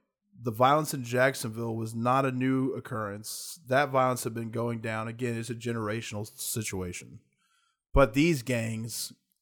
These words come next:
are just getting to a boiling point, right? This new wave of gang violence had been brought to a boiling point by several incidents, the first being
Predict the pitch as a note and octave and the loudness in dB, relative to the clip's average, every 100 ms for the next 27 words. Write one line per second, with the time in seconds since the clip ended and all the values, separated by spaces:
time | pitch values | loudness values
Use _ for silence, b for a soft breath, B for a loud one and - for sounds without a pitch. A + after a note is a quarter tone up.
0 | _ _ _ B2 A#2 A#2 - C3 B2 - | _ _ _ -2 -2 -4 4 4 4 4
1 | A#2+ A2+ A2 G2+ G#2+ F#2 E2 - D2 C#2+ | 2 2 -2 -2 -4 -4 -8 -12 -14 -18
2 | - - B2 C3 - - _ _ _ _ | -16 -2 0 0 -2 -16 _ _ _ _
3 | _ _ _ _ _ _ _ _ _ _ | _ _ _ _ _ _ _ _ _ _
4 | _ _ _ _ - C#3 B2 B2+ D3+ F3 | _ _ _ _ 0 2 4 4 6 8
5 | D#3+ D3+ C3+ A2 A#2+ C3 A#2 A#2 A#2+ A#2 | 8 8 4 2 0 2 0 0 0 -2
6 | - B2+ A#2 A2+ A2 A2 A#2+ C3+ C#3 - | -2 -2 0 -2 -2 2 6 6 4 -2
7 | C3 A2+ A#2 A#2 A2+ - A#2 A2+ A2+ A2 | -6 -4 -4 -4 -2 0 0 -4 -4 -4
8 | - C3+ C#3 C3+ G#2+ A2+ A2 A2 A2 - | 0 2 2 0 -2 -4 -4 -6 -6 -6
9 | A2+ - C3+ D3+ - B2+ B2+ B2 B2 | -6 2 4 4 0 0 2 2 0